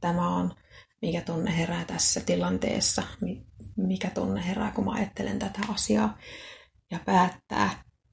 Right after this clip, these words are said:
miten ilmaisee sitä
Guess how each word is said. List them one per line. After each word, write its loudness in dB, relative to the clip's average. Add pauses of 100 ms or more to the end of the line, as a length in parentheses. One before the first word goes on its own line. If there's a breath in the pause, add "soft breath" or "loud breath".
(960)
miten 10
ilmaisee 4
sitä -6